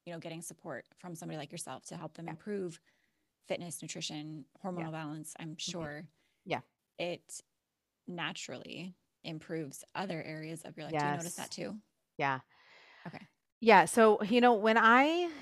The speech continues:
Speaker 2: was, so I've been doing the podcast since two thousand sixteen. So it's been a long time. And, um, in twenty eighteen,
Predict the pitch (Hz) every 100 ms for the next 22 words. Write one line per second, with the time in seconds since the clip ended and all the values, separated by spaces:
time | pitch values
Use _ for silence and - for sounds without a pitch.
0 | - - 214 208 190 180 170 - - -
1 | 220 208 240 233 208 160 165 151 - -
2 | 160 147 - - 135 131 - 127 - 120
3 | - 156 147 202 170 147 143 - 123 -
4 | - - - - 180 170 165 160 160 -
5 | - - 160 151 143 135 107 - _ _
6 | _ 196 170 - 208 226 247 208 190 -
7 | 175 156 147 151